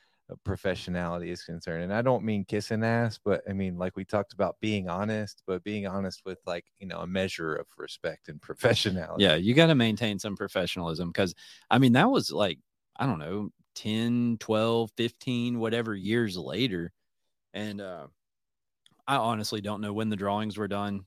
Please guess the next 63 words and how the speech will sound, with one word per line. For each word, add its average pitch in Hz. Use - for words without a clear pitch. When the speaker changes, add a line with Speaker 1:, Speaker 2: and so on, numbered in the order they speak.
Speaker 2:
I 107
know 117
I -
took 143
those 110
classes 107
back 98
in, 101
like, 92
two 104
thousand 92
eight 87
or 90
nine. 92
So, 92
you 98
know, 87
it 139
had 135
been 110
a 101
long 87
time. 85
Speaker 1:
Right. 101
Speaker 2:
And 127
I 123
Speaker 1:
But -
Speaker 2:
mean, 117
it 135
was 196
Speaker 1:
still -
Speaker 2:
still 120
the 107
guy, 117
obviously 113
it 120
was, 113
like, 104
right 113
there 120
in 113
his 104
memory, 120
and 113
it 175
wasn't, 117
like, 113
the 113
drawings 113
weren't 120
even 104
sent 160
to 87
him. 120
He 117
just 139
happened -
to 101
work 117
at 104
the 95
company. 107
So 95